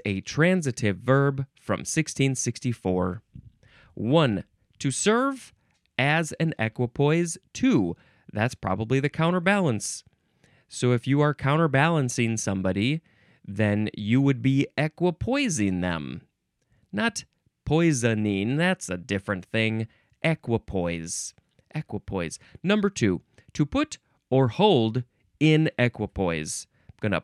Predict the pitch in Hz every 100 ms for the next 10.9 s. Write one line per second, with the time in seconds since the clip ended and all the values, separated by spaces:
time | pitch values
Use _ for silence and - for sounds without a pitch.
0 | _ - 220 - 175 180 185 - 151 147
1 | - 147 - 135 131 131 127 - _ _
2 | - - 107 - 113 - 110 - 113 -
3 | 101 113 123 90 90 127 151 - _ _
4 | _ _ - 101 101 - 151 214 202 143
5 | 147 147 151 151 _ _ _ 120 123 113
6 | 113 113 - 107 104 104 98 - _ _
7 | _ _ 131 139 165 185 196 - - -
8 | 147 139 147 - 123 101 90 92 87 90
9 | - - 185 - 101 - 98 - 71 60
10 | - - 170 - 127 - 82 73